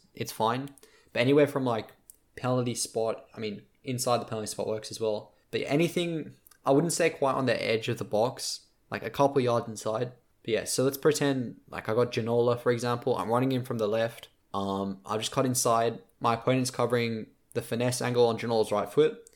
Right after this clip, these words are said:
I'm facing the, the corner flag on the right, so the right corner flag. I can shoot on Ginola's right foot to the bottom left corner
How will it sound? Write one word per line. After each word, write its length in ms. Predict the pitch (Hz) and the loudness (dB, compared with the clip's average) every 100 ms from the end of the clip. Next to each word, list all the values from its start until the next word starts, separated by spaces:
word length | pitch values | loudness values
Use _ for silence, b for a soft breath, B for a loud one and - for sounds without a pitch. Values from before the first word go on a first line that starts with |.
| - | -4
I'm 120 | 113 | 2
facing 340 | 139 143 156 | 6 6 4
the, 260 | 143 127 143 | 2 2 0
the 100 | - | -6
corner 260 | 127 127 139 | -2 0 2
flag 260 | 139 143 123 | 4 2 2
on 80 | |
the 100 | 107 | 0
right, 340 | 104 127 156 - | 2 4 2 -2
so 120 | - | 2
the 60 | 113 | 4
right 180 | 127 | 4
corner 180 | - 139 | 2 -2
flag. 340 | 139 135 143 139 _ _ _ | 0 0 0 -6 _ _ _
I 100 | 113 | 0
can 120 | 131 | 0
shoot 180 | 127 151 | 0 0
on 80 | 131 | 0
Ginola's 480 | 131 127 117 101 - | 2 4 4 0 0
right 180 | 120 113 | 2 2
foot 320 | - 160 165 - _ | 4 4 4 -6 _
to 100 | - | -4
the 60 | 117 | 2
bottom 240 | 120 120 | 4 4
left 220 | 117 110 | 0 0
corner 300 | - 110 98 | -2 -6 -6